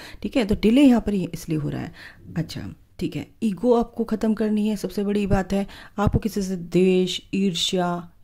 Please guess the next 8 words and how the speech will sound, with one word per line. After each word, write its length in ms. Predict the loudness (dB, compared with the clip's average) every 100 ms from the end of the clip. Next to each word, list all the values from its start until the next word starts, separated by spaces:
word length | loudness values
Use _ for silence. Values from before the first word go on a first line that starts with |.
| -4
या 100 | -4
जलन 420 | 0 2 2 2
की 140 | 0
भावना 640 | -2 0 2 2 2 -2 -8 -20 -16 -6
या 440 | 0 2 2 -2 -6 -18 _ _ -8
इस 140 | -4
तरह 160 | -4 -4
की 280 | -4 -6